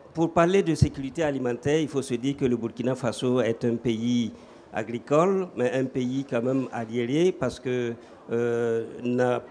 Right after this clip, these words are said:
n'ayant pas de débouchés sur la mer, nous sommes au centre de l'Afrique de l'Ouest et nous sommes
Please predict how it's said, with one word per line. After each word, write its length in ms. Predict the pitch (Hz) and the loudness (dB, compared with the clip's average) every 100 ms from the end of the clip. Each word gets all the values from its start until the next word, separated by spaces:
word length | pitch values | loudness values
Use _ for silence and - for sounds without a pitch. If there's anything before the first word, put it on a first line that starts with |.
| - | -2
n'ayant 320 | 139 135 135 | 4 6 4
pas 160 | 135 147 | 4 4
de 100 | 143 | 4
débouchés 500 | 127 123 120 - 131 | 0 -2 -4 -2 -2
sur 280 | - 127 127 | -2 -2 0
la 120 | 117 | 2
mer, 360 | 135 160 190 - | 6 6 6 2
nous 100 | 107 | -4
sommes 220 | 117 135 143 | -2 -2 -2
au 100 | 120 | -4
centre 380 | - 156 156 135 | -2 -2 -2 -4
de 80 | 127 | -2
l'Afrique 420 | 120 117 123 117 | -2 -2 -4 -4
de 80 | 107 | -4
l'Ouest 560 | 104 143 180 - - - - - - - | 0 2 0 -4 -14 -16 -20 -20 -20 -2
et 560 | 147 160 170 185 - 139 | 4 8 10 8 6 4
nous 160 | 139 | 4
sommes 320 | 127 160 165 | 4 4 4